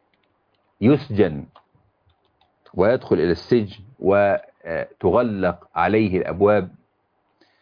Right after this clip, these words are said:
فنظر إلى سور القلعة الشاهق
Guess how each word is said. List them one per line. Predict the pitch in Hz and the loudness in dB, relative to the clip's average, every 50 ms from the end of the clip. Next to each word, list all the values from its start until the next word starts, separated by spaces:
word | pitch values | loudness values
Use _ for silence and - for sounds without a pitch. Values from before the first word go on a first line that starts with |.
| _ _ _ _ _ _ _ _ _ _ _ _ _ _ | _ _ _ _ _ _ _ _ _ _ _ _ _ _
فنظر | _ - 120 123 143 135 110 113 104 101 | _ -2 0 0 0 0 0 0 0 0
إلى | 95 - 104 113 113 110 107 - - - _ _ _ _ _ _ _ _ _ _ _ _ _ _ - | 0 0 2 2 2 2 2 0 -2 -4 _ _ _ _ _ _ _ _ _ _ _ _ _ _ -20
سور | - - 139 120 117 104 | -8 -2 0 0 2 0
القلعة | 90 80 - - 110 107 104 92 90 87 - - _ _ _ _ _ _ _ | 0 -2 -2 -2 0 0 0 0 -2 -4 -8 -14 _ _ _ _ _ _ _
الشاهق | 85 - - - - 120 120 113 101 95 87 - _ _ - - - | -18 -16 -12 -6 -2 -2 -2 0 -2 -4 -6 -6 _ _ -20 -20 -20